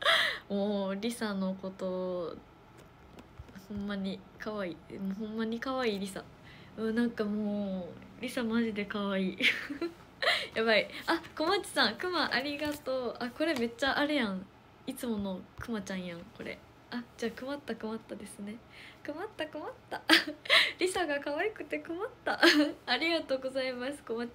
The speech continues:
さん。ありがとう。可愛い。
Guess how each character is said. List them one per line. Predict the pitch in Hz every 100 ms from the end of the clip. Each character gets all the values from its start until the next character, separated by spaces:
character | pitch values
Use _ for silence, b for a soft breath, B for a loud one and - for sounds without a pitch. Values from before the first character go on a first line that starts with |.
| -
さ | 226
ん。 | 202 -
あ | 226
り | 269
が | 277
と | 262 247 247 214
う。 | - - - - - - - - - - - - B B B B B B B - -
可 | 262
愛 | 262 220
い。 | 185